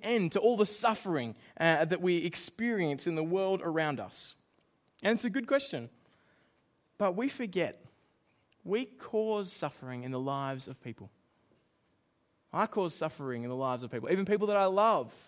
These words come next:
Sarah's always pulling her hair out, going, "Why do you do that?" And I'm like, "I'm sorry. I, it's just, I have a habit of leaving things on the floor at times. You know, why do you do that?"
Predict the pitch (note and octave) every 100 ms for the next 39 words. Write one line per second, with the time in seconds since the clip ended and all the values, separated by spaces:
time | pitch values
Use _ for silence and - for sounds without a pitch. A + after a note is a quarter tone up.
0 | _ _ - - G3 G3+ A#3+ A3+ A3 F#3+
1 | D3+ E3+ D3+ B2 - - E3+ F3 E3+ F3+
2 | F#3+ F#3 G3+ G3+ D#3 A#2 - _ - D#3+
3 | D3+ - - G#3 G#3+ G#3 C#3+ A#2 - -
4 | - - - - - - - D3+ - D#3+
5 | - - D#3+ - E3 E3 D3+ G3 E3 -
6 | C#3+ - - D#3 F3+ E3+ D#3+ D#3+ E3 E3+
7 | - G3 F3+ - A2+ F#2 - - D#3 E3+
8 | - F#3+ B3+ B3 B3 A#3+ C#4 D3+ -